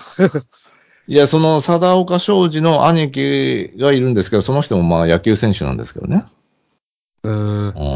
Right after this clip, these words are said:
Speaker 2: ん。まあ、そう、本当、いないんですよ、三兄弟って、なんか。
Speaker 1: いやいやいやいや。忘れてるでしょ。
Speaker 2: え？
Speaker 1: なんなら、亀-、亀田三兄弟よりも有名ですよ。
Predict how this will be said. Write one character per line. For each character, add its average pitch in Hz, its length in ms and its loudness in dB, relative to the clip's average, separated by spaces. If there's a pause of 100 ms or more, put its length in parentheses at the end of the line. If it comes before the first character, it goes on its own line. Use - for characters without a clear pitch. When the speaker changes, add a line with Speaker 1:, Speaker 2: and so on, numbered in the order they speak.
Speaker 2:
ん。 60 40 -20 (920)
ま 92 160 -2
あ、 - 20 -4
そ 135 200 0
う、 - 20 0
本 170 200 4
当、 156 720 0 (160)
い 123 160 2
な 214 160 6
い 139 60 4
ん 98 60 4
で 82 80 -2
す 78 80 -6
よ、 82 80 -4
三 92 300 -2
兄 104 140 -4
弟 80 200 -4
っ 64 120 -10
て、 - 280 -20
な 64 140 -12
ん 58 80 -16
か。 - 200 -20 (2000)
Speaker 1:
い 107 100 -6
や 104 140 0
い 117 120 -2
や 107 120 -4
い 98 100 -12
や 87 120 -14
い - 20 -14 (480)
や。 131 80 0
忘 143 180 2
れ 175 140 8
て 208 120 6
る 240 180 6
で 262 100 4
し 202 80 2
ょ。 147 460 4 (1400)
Speaker 2:
え？ 107 260 4 (1040)
Speaker 1:
な 156 140 2
ん 214 100 -2
な 226 140 2
ら、 156 160 2
亀-、 196 500 0
亀 208 300 2
田 165 100 2
三 143 300 0
兄 151 100 -2
弟 147 320 0
よ 117 160 -6
り 113 80 -8
も 101 100 -10
有 123 280 0
名 139 160 2
で 135 80 0
す 123 160 -10
よ。 101 160 -18